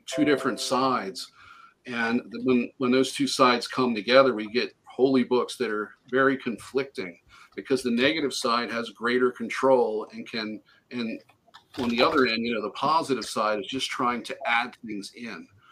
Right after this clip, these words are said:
So it's like trying to corrupt a book of lies with truth.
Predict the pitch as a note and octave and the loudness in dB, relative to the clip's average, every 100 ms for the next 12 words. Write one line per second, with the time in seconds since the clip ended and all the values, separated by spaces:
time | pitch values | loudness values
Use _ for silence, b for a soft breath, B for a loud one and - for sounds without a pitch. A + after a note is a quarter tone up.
0 | b b b - C3 B2+ C#3+ C3 - D3 | b b b 4 6 6 6 4 4 6
1 | D3+ C#3+ C3 - A#2+ B2+ C3+ - B2 B2+ | 6 6 4 0 4 8 8 4 -2 2
2 | B2 A2+ G2 G#2 A#3+ A#3+ F#2 F2 - - | 0 0 -2 0 2 0 -2 -10 -14 -16
3 | B3+ _ - - _ A#2 - - - D3+ | -20 _ -20 -20 _ -8 -6 -2 2 4
4 | G#2 - - | 2 -4 -18